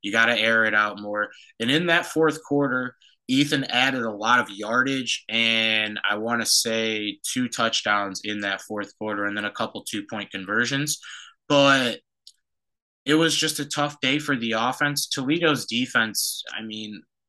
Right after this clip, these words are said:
<sighs> I'm, I'll give them their credit for today. I'll tip my cap and keep it moving, but they're not great. Like, we have a way better offense than today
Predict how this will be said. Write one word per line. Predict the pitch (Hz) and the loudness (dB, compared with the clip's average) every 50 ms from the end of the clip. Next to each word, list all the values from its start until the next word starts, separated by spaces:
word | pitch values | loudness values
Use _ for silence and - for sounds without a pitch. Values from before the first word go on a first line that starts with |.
| _ _ _ _ - | _ _ _ _ -14
<sighs> | - - - - - - - - - _ _ _ _ _ _ - _ _ - | -12 -12 -12 -12 -12 -14 -16 -18 -20 _ _ _ _ _ _ -20 _ _ 0
I'm, | 127 139 147 147 - | 2 2 2 2 2
I'll | 127 147 160 165 147 | 4 6 6 6 4
give | 147 175 185 175 | 2 0 0 2
them | 175 160 156 | 0 -2 2
their | 151 151 143 143 | 2 2 2 0
credit | - - 156 143 139 127 120 - | 0 0 2 2 2 0 -2 -4
for | - 123 120 117 - | -4 -4 -4 -4 -4
today. | - 117 113 110 107 101 | -8 -6 -4 -2 0 0
I'll | 101 107 110 113 | 0 -2 -2 -4
tip | - - 143 135 - | -4 -4 -4 -4 -2
my | 123 120 113 | -2 -4 -4
cap | - - - 117 113 113 107 - | -4 -4 -4 0 0 0 0 -2
and | 101 98 - | -10 -16 -12
keep | - 117 104 - | -10 -10 -8 -8
it | 101 98 | -8 -10
moving, | 101 107 110 104 98 104 98 95 | -8 -8 -8 -6 -6 -8 -8 -4
but | 110 107 - | -6 -6 -2
they're | - 147 156 156 139 | 2 4 4 6 4
not | 117 104 101 107 110 113 110 98 - _ _ | 4 2 2 4 4 4 4 2 -2 _ _
great. | - 92 92 92 90 90 85 - _ _ | -16 -12 -10 -10 -10 -10 -12 -14 _ _
Like, | 95 98 98 95 95 - _ _ - - - - - - - - _ _ _ _ _ _ - | -4 -2 -2 -2 -2 -6 _ _ -20 -20 -20 -20 -20 -20 -20 -20 _ _ _ _ _ _ -10
we | 113 110 110 123 143 156 | -10 -6 2 4 6 6
have | 165 165 160 147 | 6 6 4 4
a | 147 | 2
way | 131 113 120 123 127 135 | 0 0 0 0 0 0
better | 123 120 123 120 123 117 110 | 0 0 0 0 2 0 0
offense | 110 107 110 110 - 113 107 104 - - | 0 0 -2 -2 -2 -6 -6 -4 -6 -4
than | - 104 104 101 | -4 -4 -6 -6
today | - - 107 92 104 107 107 107 107 107 107 107 104 - | -6 -8 -8 -4 -4 -4 -2 -2 -2 -2 -2 -4 -6 -10